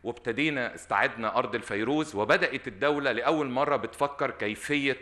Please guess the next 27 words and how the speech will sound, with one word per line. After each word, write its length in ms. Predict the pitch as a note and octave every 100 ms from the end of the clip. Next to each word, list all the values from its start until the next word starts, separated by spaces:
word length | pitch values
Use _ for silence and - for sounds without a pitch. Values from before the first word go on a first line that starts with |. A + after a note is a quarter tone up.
| -
ربط 340 | B2+ C#3 -
سيناء 460 | G#2 G#2 G#2 A#2 A#2
بالكامل 640 | G#2+ G2 - B2+ C3 C3+ - - -
واعتبارها 580 | G#2 F#2 - A2 C#3+ A#2+
جزء 320 | G2 C3+ A2+
متكامل 580 | A2+ - G2+ C#3 C3 A2+
لا 60 | A2+
يتجزأ 560 | A#2+ A#2 F#2+ A2 G2 E2
مع 180 | D#2
مصر. 380 | D2+ C#2+ - - - - _ - - - - - -
وبالتالي 480 | G#2+ B2 F#3+ G#3
كان 260 | F3+ D3+ D#3
يمكن 480 | D#3 F#3+ - B2 A2+ - _ _ -
أهم 360 | A#2+ D#3 G3+ D#3+
المشروعات 840 | A#2 G#2+ - A2 A2 A#2+ - - - - - -
اللي 140 | - G#2
الدولة 380 | F#2+ D#3 E3+ C3
المصرية 440 | G#2 G2 B2+ C#3
حاولت 460 | - C#3+ C#3 G#2+ D2+
على 160 | G2+
مدار 260 | G2+ G#2 D3+
التلاتين 520 | C#3 A#2 G#2 C#3+ C#3+
سنة 280 | - C3 B2+
اللي 160 | F#2+
فاتت 500 | F#2 A2 G#2 E2+ -
إنها 300 | F#2+ G#2+ D3
تعملها 580 | C#3+ A2+ A2+ D3 C#3 C3+